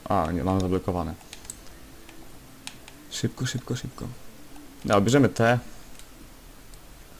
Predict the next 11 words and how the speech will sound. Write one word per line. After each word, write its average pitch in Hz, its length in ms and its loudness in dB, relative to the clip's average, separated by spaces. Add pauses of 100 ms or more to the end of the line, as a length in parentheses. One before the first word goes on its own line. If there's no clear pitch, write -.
(1120)
Hmm, 82 240 2 (120)
o, 87 260 4
tu - 80 0
jeszcze... 135 200 2 (160)
Tego 98 240 4
nie 202 160 6
było, 82 260 2
to - 220 0
jest 160 160 0
ciekawa 85 320 -4
chwila. 80 320 -4